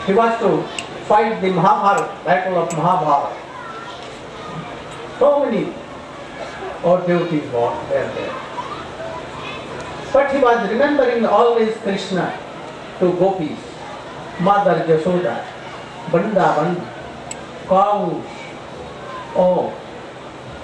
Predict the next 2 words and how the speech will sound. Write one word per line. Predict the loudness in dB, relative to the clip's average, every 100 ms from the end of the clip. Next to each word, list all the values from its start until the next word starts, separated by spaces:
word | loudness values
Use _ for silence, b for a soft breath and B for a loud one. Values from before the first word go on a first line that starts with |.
| -14 -14 -14 -12 -10 -10 -10 -10 -12 -4
holy | 2 4 4 2 0 -4 -6 -4 2
Yamuna, | 2 4 2 2 2